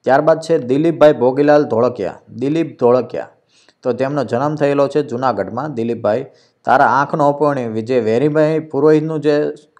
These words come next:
ગીત લખેલું છે તેને ગાયું હતું દિલીપભાઈ ભોગીલાલ ધોળકિયાએ.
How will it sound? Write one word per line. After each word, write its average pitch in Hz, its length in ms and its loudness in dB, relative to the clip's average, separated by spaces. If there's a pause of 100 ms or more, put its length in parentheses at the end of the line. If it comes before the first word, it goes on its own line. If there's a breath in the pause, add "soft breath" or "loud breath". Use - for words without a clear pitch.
(120)
ગીત 143 220 -4
લખેલું 156 400 -2
છે 107 260 -4
તેને 131 280 -8
ગાયું 143 420 2
હતું 151 200 0
દિલીપભાઈ 143 440 0
ભોગીલાલ 123 440 -2
ધોળકિયાએ. 107 680 -6